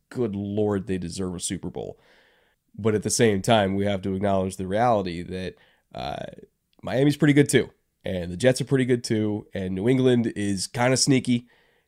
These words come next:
and they're gonna rip off some wins from this team as it is, and they're still, in my opinion, only a couple key injuries away from,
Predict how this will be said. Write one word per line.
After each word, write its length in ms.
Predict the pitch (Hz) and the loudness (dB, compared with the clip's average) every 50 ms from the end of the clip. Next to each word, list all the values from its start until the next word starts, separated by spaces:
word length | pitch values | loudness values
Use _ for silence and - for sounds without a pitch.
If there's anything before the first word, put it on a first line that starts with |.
| _ - | _ -6
and 380 | - 104 98 95 95 95 95 | -4 -4 -2 -2 -4 -4 0
they're 180 | 107 117 127 123 | 2 4 4 6
gonna 160 | 131 127 120 | 6 4 4
rip 220 | 117 123 120 120 | 4 4 2 2
off 200 | 131 120 117 117 | 2 2 2 2
some 240 | - - 117 110 110 | 0 -2 -4 -2 0
wins 240 | 113 113 113 117 113 | 0 2 2 2 0
from 180 | - - 113 110 | 0 -2 -2 0
this 180 | 110 107 101 - | 0 -2 -2 -2
team 340 | - 123 117 110 107 104 - - | -2 0 0 0 0 -2 -6 -6
as 260 | 113 120 127 120 117 | -2 -2 0 2 2
it 120 | 127 120 | 2 4
is, 480 | 131 135 123 110 104 101 104 98 104 - | 6 6 4 4 2 0 -2 -4 -6 -8
and 460 | - - 104 101 101 98 98 92 - | -8 -6 -4 -4 -4 -4 -6 -6 -4
they're 240 | 110 107 107 107 107 | -4 -2 -2 -2 -4
still, 720 | 107 - - - - - - 165 190 180 147 123 113 - | -4 -6 -6 -6 -4 -4 -4 0 2 4 4 4 4 2
in 160 | - 113 110 | 2 0 0
my 140 | 107 107 104 | 0 0 0
opinion, 440 | 104 101 - - 107 104 101 98 95 | 0 -2 -2 -4 -4 -2 -2 -4 -4
only 220 | - 107 117 117 107 | -2 -2 -2 -2 -2
a 60 | 101 | -2
couple 300 | - - 110 - 104 98 | -4 -6 -6 -6 -6 -8
key 240 | - - 113 101 95 | -10 -8 -6 -4 -4
injuries 320 | 95 92 - 95 95 90 | -4 -4 -6 -6 -8 -6
away 260 | 95 87 90 85 87 | -6 -6 -6 -6 -8
from, 380 | 90 - - - 85 80 64 - | -8 -10 -10 -12 -10 -10 -12 -16